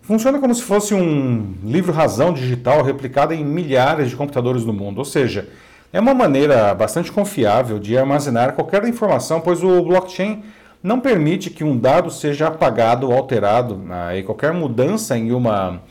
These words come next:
informação precisa ser autenticada em todos esses servidores pelo dono dos dados.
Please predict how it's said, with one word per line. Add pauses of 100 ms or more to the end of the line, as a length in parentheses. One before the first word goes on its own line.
(380)
informação
precisa
ser
autenticada
em
todos
esses
servidores
pelo
dono
dos
dados.